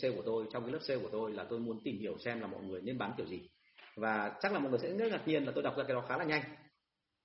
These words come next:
Không phải bởi vì là tài năng cái gì cả, mà bởi vì đơn giản là tôi gặp rất nhiều người như thế rồi và tôi có cái đúc rút riêng của tôi ra thành những cái bộ nhân viên, thành những bộ khách hàng khác nhau. Và những cái bộ đấy thì thông thường là cái cách làm ấy,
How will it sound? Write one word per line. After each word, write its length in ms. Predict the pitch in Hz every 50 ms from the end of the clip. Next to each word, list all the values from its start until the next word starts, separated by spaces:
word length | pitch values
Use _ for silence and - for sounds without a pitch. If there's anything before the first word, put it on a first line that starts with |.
| _ _ - - - - _
Không 180 | - 185 170 -
phải 100 | 147 101
bởi 100 | 92 92
vì 100 | 104 104
là 80 | 98
tài 140 | 104 107 107
năng 180 | 127 147 143 135
cái 100 | 139 143
gì 60 | 123
cả, 220 | 107 98 82 80 87
mà 60 | 90
bởi 140 | 87 92 90
vì 100 | 90 95
đơn 140 | 110 123 127
giản 160 | 127 107 90
là 80 | - - -
tôi 180 | 123 120 120 120 - -
gặp 200 | 131 131 - - 196
rất 100 | 202 208
nhiều 160 | 170 131 110
người 180 | 113 110 104
như 80 | 107 113
thế 60 | 110 107
rồi 180 | 127 120 101
và 100 | 92 95 -
tôi 180 | 127 120 117 113 -
có 140 | 110 110 -
cái 60 | 180 185
đúc 80 | 185 170
rút 140 | 196 214 214 -
riêng 160 | 147 139 123 -
của 60 | - -
tôi 200 | 110 113 107 101 -
ra 120 | 131 120
thành 140 | - 110 98 90
những 100 | 69 67
cái 100 | - - 175
bộ 240 | 175 - - - - - - - _ _ _ _ _ -
nhân 180 | 139 131 127 123
viên, 180 | 127 135 127 - - - - - - -
thành 120 | 117 107 104
những 200 | 110 123 139 -
bộ 160 | 170 156 - -
khách 100 | 165 160
hàng 140 | 135 107 -
khác 80 | 131 135
nhau. 180 | 139 127 120 - - - - _ _ _ _ -
Và 160 | 117 117 110
những 160 | 107 123 -
cái 80 | - 185
bộ 160 | 180 - - -
đấy 140 | 101 107 127
thì 60 | 131 127 -
thông 120 | 127 123
thường 200 | 135 117 104 101
là 60 | 92
cái 120 | 95 113 -
cách 100 | 196 202 -
làm 220 | 139 120 98 90
ấy, 100 | 101 98